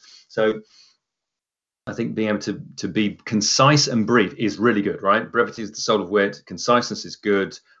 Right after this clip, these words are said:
We don't want long emails. We don't want long meetings. We don't want long presentations. Um, <clears throat> feeling that you've shortchanged them, if, if you've told them that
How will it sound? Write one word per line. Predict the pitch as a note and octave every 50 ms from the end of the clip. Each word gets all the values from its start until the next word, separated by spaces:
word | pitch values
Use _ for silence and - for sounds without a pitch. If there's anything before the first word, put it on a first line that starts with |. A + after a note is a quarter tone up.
| _
We | - G2+ G2
don't | - A2 A2 A2
want | G#2+ G#2 G#2+ G#2+
long | - G#2 G#2 G#2 G2+ G2+
emails. | A2+ G#2+ G#2 G2 F#2 E2+ E2 D#2+ E2 - -
We | G2
don't | - A2 G#2+ A2 A2+
want | A2 G#2+ G#2+
long | G#2+ G2+ G2 G2 F#2+
meetings. | F#2 F2+ F2 - F2 E2 D#2+ -
We | F#2+
don't | - G#2+ G#2+ A2 G#2+
want | G2+ G2 G2
long | F#2+ F#2+ F#2
presentations. | - F#2 F2+ F#2 F2 E2 F#2 F2+ F2+ F2 - F#2 F#2 F#2 - _ _ _ _ _ _ _ _ _ _ _ _ -
Um, | - F#2 F2+ F2+ E2 - - - - - - - - _
<clears throat> | _ _ _ _ _ -
feeling | C#3 - - C#3 C3+ C3+ C3 B2
that | A#2 -
you've | - - - - -
shortchanged | B2 A2 - - - A#2 B2 B2+ B2+ B2+ A2+ - - -
them, | - F2 E2+ G2 A#2 B2+ C3 C3+ - _ _ _ - - _ _ _ _ _ _
if, | - A2+ - -
if | - - G#2 G2+
you've | A2+ G2+ -
told | - - D#3 E3+ F3 D#3 C3
them | A#2+ G#2+ G2+
that | G#2+ G#2 G#2 -